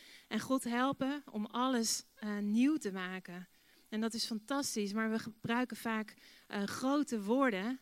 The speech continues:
En als het erop aankomt, eh, kennen we onze buren soms, eh, nog niet eens. Eh, en hebben we maar heel weinig impact. Dat zegt Jay, hè? <laughs> Ehm, en dan, eh,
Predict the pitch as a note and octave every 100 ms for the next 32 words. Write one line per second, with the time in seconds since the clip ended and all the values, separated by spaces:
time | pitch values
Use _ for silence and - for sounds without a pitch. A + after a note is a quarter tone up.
0 | - G#3+ A3+ A3 G#3+ A3 G#3 - E4 D4+
1 | G3 G3+ A3 - - - _ - G#3+ G#3+
2 | G#3+ B3+ A#3+ A3+ G#3+ G3+ F#3 D#4 D4 G3+
3 | G#3+ F#3+ - - - G#3 G3 G3 G#3 G3
4 | F#3+ - F#3 F#3 G3 - - - G#3 G3+
5 | A3+ A#3 G#3+ A3 A3 G#3+ C4 C4+ G#3+ G#3+
6 | G3+ - - - - _ - B3+ C4 F3+
7 | D#3+ - - - - G#3+ - G#3 - G3
8 | F3+ G#3 F4+ - A#3 - _ _ - -
9 | - _ - G#3+ G#3+ G#3+ G#3 A3 A#3 A#3+
10 | A#3 A#3+ - A3+ A3